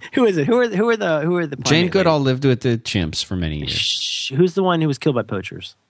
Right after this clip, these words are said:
Speaker 2: Oh, the, uh, the one they did the Gorillas in the Mist about.
Speaker 1: Oh, Sigourney Weaver.
Speaker 2: Sigourney
Speaker 1: Right, she
Speaker 2: Weaver, but she didn't, it wasn't actually Sigourney Weaver. She was just playing the woman.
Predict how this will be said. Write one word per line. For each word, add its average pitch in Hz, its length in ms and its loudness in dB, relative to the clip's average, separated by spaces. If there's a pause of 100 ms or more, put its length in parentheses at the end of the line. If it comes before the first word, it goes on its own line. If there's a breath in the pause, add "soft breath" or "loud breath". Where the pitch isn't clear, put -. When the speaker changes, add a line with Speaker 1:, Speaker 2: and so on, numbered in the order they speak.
(120)
Speaker 2:
Oh, 139 180 4
the, 113 300 2
uh, 107 220 4
the 107 120 0
one 117 180 2
they 113 120 2
did 107 260 0
the 95 340 0
Gorillas 107 340 0
in 101 80 -2
the 92 60 -2
Mist 101 340 -2
about. 76 320 -6 (240)
Speaker 1:
Oh, 147 100 0
Sigourney 139 340 2
Weaver. 180 260 2
Speaker 2:
Sigourney 113 260 2
Speaker 1:
Right, 110 140 4
she 113 60 4
Speaker 2:
Weaver, 107 340 2
but 104 240 0
she 147 200 2
didn't, 123 500 -2
it 147 100 2
wasn't 156 300 2
actually 139 300 2
Sigourney 117 380 2
Weaver. 127 280 2
She - 140 -2
was 110 100 2
just - 280 -4
playing 113 340 0
the 95 80 0
woman. 82 280 -8